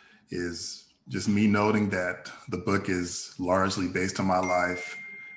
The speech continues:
I, I, I had a, a, a public moment in Marina Del Rey, California, where I thought I was gonna have an altercation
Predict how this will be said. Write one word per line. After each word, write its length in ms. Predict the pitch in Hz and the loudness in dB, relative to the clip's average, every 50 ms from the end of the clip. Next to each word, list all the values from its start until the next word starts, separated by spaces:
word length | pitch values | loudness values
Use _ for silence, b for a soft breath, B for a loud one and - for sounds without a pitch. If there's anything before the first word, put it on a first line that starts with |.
| B B B B - - - - | B B B B -20 -6 2 8
I, 60 | 123 | 8
I, 360 | 131 - - 107 110 117 - - | 8 8 8 8 6 8 8 6
I 40 | 107 | 6
had 300 | 104 107 110 107 107 107 | 6 8 8 8 8 8
a, 180 | 101 104 - - 107 | 6 4 4 4 4
a, 360 | 101 98 95 95 92 92 90 - - 95 | 6 6 6 6 4 2 0 -2 -2 -4
a 60 | 95 | -4
public 460 | - - - 107 104 107 107 101 - | -2 2 4 4 6 6 6 6 6
moment 640 | 101 95 92 95 95 92 95 90 87 - - - - - - - _ _ _ _ _ _ _ _ _ _ _ _ _ _ _ _ - _ _ _ _ _ _ _ _ _ _ | 6 6 6 4 4 4 2 0 0 -4 -8 -12 -14 -14 -16 -20 _ _ _ _ _ _ _ _ _ _ _ _ _ _ _ _ -20 _ _ _ _ _ _ _ _ _ _
in 160 | - 101 95 | 0 4 4
Marina 300 | 95 92 95 98 98 98 | 4 6 6 6 4 4
Del 220 | 92 101 98 95 95 | 4 4 4 4 6
Rey, 180 | 92 92 92 | 6 4 4
California, 800 | 92 - - 98 90 90 92 - - 101 92 92 92 90 90 90 | 4 4 6 6 6 6 4 0 0 -2 0 0 0 0 0 0
where 200 | 90 92 92 92 | 2 2 4 4
I 80 | 92 92 | 4 4
thought 280 | - - 98 95 95 | 4 4 6 6 6
I 60 | 98 | 6
was 120 | 95 95 - | 4 4 2
gonna 200 | 104 95 95 95 | 0 2 2 2
have 560 | 95 98 95 92 92 92 92 92 95 - - - - | 2 4 4 4 4 4 2 -2 -6 -10 -14 -10 -4
an 80 | 95 98 | -2 0
altercation 920 | 98 90 95 95 - 98 98 - 107 101 104 110 - - 92 82 85 95 | 2 2 2 2 2 0 2 2 4 4 4 4 4 2 0 -2 -6 -8